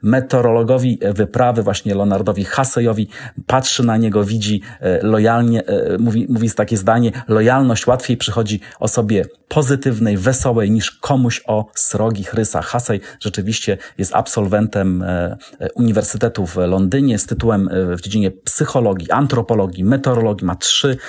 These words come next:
wyobraźcie sobie, fakultety ukończone i w tysiąc dziewięćset trzynastym roku rozpoczyna pracę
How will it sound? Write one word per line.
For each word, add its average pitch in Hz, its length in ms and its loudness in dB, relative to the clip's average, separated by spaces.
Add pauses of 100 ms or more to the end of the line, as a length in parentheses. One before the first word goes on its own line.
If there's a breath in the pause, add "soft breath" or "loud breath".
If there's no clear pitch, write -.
(240 loud breath)
wyobraźcie 110 400 0
sobie, 98 220 -2
fakultety 110 680 -2 (200 loud breath)
ukończone 107 720 0
i 135 80 0
w - 80 -4
tysiąc 113 480 -2
dziewięćset 101 460 0
trzynastym 104 520 0
roku 101 280 0 (280 loud breath)
rozpoczyna 104 680 0
pracę 98 580 0